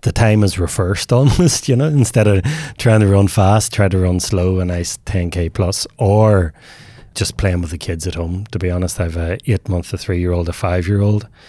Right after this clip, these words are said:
I find it really helpful just to be present when I start rolling around with my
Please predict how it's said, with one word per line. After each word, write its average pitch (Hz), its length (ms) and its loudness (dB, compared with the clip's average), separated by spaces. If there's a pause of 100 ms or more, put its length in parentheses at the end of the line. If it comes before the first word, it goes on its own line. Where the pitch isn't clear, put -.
(300)
I 101 80 -6
find 92 280 -2
it 78 120 -6
really 85 220 -2
helpful 87 440 -4
just 87 260 -8
to - 80 -6
be 85 160 -6
present 90 720 -4
when 90 120 -6
I 85 80 -6
start - 480 -8
rolling 87 320 -2
around 82 340 -4
with - 240 -8
my 80 340 -8